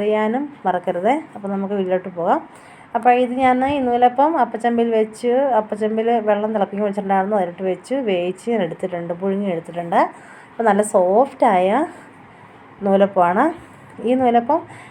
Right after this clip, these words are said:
അരിപ്പൊടി, അല്ല, അപ്പോൾ, സോറി, ആ, പച്ചരിയും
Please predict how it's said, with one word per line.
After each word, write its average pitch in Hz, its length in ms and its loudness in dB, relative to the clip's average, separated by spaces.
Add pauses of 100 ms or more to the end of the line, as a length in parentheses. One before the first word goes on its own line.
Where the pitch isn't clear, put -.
(300)
അരിപ്പൊടി, 247 460 4 (140)
അല്ല, 202 200 -2
അപ്പോൾ, 202 220 -2 (200)
സോറി, 208 260 2 (320)
ആ, - 20 -8 (540)
പച്ചരിയും 285 560 2